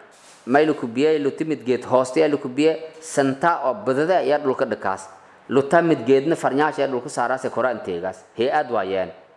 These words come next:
Waa sunno, sunno, sunno oo may waaha, sajuuso la kaba may haad ku tabta, laakiin hay-adda kuma dad, in sifadaas la fadheed. Wa tasliimatu thaaniya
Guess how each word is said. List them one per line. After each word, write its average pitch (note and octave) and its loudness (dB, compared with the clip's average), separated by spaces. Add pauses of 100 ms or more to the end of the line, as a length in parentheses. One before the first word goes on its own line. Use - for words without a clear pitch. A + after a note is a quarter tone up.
(120)
Waa B2+ 0
sunno, D3+ -2
sunno, C#3+ -4
sunno D3 -2
oo C#3+ -2
may D#3 0
waaha, D3+ 0 (340)
sajuuso C#3 -2
la D3+ 0
kaba D3+ -2
may D3+ -2
haad D3 -2
ku B2 -10
tabta, - -6
laakiin B2 -4
hay-adda B2 -2
kuma G#2+ -6
dad, F#2+ -6
in B2 -4
sifadaas A2+ -6
la F2+ -8
fadheed. F2+ -8 (380)
Wa C3 2
tasliimatu C#3+ -2
thaaniya C#3+ -2